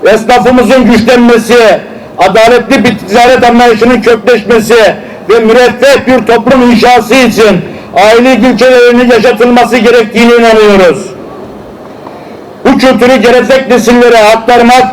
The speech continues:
yalnızca bir sorumluluk değil, aynı zamanda bir vefa borcudur. Bu anlayışla Ester dün olduğu gibi bugün de esnafımızın yanında olacak.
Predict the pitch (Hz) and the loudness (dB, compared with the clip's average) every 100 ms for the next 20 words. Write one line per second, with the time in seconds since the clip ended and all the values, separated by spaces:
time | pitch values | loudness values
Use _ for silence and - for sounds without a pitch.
0 | - - - 240 254 247 208 226 214 214 | -8 -14 -2 0 2 2 2 2 2 0
1 | 208 214 208 208 202 196 240 254 254 233 | 2 2 2 2 0 0 2 2 2 -2
2 | - - - 254 254 233 240 233 226 220 | -6 -8 -2 0 2 2 2 2 2 2
3 | 240 233 - - 202 240 214 220 202 240 | 2 2 -2 -4 0 0 2 0 2 2
4 | 208 190 - 170 160 147 123 - - - | 2 2 0 0 2 0 -2 -12 -18 -18
5 | - - - - 165 240 254 254 262 269 | -18 -16 -18 -8 0 2 2 2 2 2
6 | 226 214 208 160 - - - - 226 254 | 0 0 2 2 -2 -10 -12 -4 -2 -2
7 | - 254 247 220 240 233 240 262 262 247 | 0 0 0 0 2 2 2 2 2 0
8 | 240 240 262 208 - - - 269 262 233 | 2 2 2 0 -8 -8 -2 0 0 2
9 | 240 233 247 233 233 208 233 226 226 220 | 2 2 0 0 2 2 2 2 2 2
10 | 220 214 208 202 175 | 2 2 2 2 0